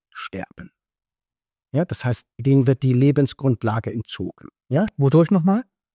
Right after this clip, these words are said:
Speaker 1: Naja, das ist, das ist Wechselspiel. Das heißt, das heißt, das Wechselspiel ist jetzt so, ähm, ähm, ähm, sie fordern Mucin ab.
Speaker 2: Mhm.
Speaker 1: Also wenn alles gut ist, ja,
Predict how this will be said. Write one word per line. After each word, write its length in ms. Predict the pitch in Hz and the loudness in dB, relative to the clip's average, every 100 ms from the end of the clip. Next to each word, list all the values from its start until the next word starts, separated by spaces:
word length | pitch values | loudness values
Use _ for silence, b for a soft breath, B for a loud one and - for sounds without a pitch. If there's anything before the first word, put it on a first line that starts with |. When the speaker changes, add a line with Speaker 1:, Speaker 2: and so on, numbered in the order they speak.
| - | 2
Speaker 1:
Naja, 240 | 165 180 | 4 6
das 160 | 113 - | 4 0
ist, 240 | 156 180 | -4 0
das 140 | 160 175 | 0 0
ist 180 | 151 | 2
Wechselspiel. 600 | 151 139 - - - 104 113 | 2 0 -4 -10 -8 -4 -2
Das 180 | 120 | -2
heißt, 320 | 127 143 - - | 0 -2 -2 -2
das 200 | 135 - | -4 0
heißt, 220 | 147 - | -2 0
das 160 | 127 - | -2 0
Wechselspiel 520 | 160 185 170 - 165 | 0 0 -4 -4 -4
ist 160 | 147 147 | -4 -2
jetzt 200 | 127 - | -4 0
so, 260 | 160 233 _ _ _ _ | 2 2 _ _ _ _
ähm, 380 | 139 135 143 147 _ - | 2 4 4 2 _ -6
ähm, 500 | 135 131 127 127 127 - _ - | 0 2 4 2 2 -4 _ -6
ähm, 600 | 117 117 120 117 110 101 _ _ _ _ _ _ _ _ | -2 0 0 0 -2 -4 _ _ _ _ _ _ _ _
sie 460 | _ - - 120 123 | _ -20 -16 -10 -10
fordern 500 | - 165 180 214 208 | -4 2 4 6 4
Mucin 580 | 180 165 - - 135 - | 4 0 -2 -2 -2 -2
ab. 340 | 95 - - _ _ - | -8 -14 -20 _ _ -4
Speaker 2:
Mhm. 180 | 156 143 | 0 2
Speaker 1:
Also 200 | 120 131 | 0 0
wenn 120 | 156 | 2
alles 260 | 160 220 - | 4 2 2
gut 220 | 240 285 | 2 2
ist, 260 | 269 - - | 0 -2 2
ja, 220 | 156 | 2